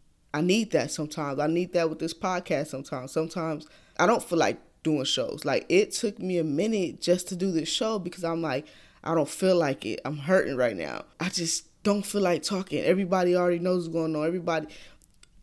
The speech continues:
all kind of excuses in my head for me not to get on here and do this show. But the love for the game, the love for Kobe Bryant, and him installing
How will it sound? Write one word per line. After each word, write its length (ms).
all 200
kind 240
of 20
excuses 460
in 100
my 120
head 240
for 100
me 120
not 320
to 80
get 180
on 120
here 200
and 100
do 100
this 160
show. 320
But 360
the 120
love 260
for 100
the 120
game, 300
the 100
love 220
for 60
Kobe 280
Bryant, 540
and 300
him 400
installing 800